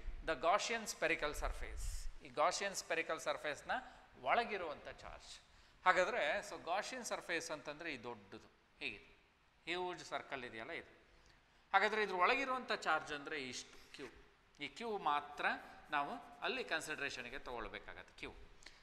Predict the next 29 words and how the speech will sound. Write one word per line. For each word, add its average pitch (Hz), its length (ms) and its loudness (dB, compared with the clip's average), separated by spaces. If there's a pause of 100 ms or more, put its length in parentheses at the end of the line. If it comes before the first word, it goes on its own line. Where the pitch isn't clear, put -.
(120)
ಹಾಗಾದ್ರೆ 165 280 2
Q 240 260 -4
ಎಷ್ಟಿದೆ? 175 440 0
ಫೋರ್ 196 380 -4
ಪೈ 185 140 -4
ಆರ್ 131 180 0
square 127 340 -8
sigma 113 380 -12
ಅಂಥೇಳಿ 110 760 -12 (100)
ಇದೆ. 90 140 -10 (600)
ಅಲ್ಲಿಗೆ 185 200 -2
ನಾನೇನು 156 400 4
ಬರೀಬೋದು 131 420 -2
ಇಲ್ಲಿ? 151 540 -4
This 156 380 -6
implies 160 500 -2 (220)
phi 226 120 0
is 170 380 -2
equals, 139 500 -2 (640)
ಆ, 143 280 2 (720)
four 233 240 4 (100)
pi 220 120 0
R 190 220 0
square, 107 640 -4
four 147 140 -8 (120)
pi 180 120 2 (180)
capital 180 560 0
R - 20 -4
square 135 460 -6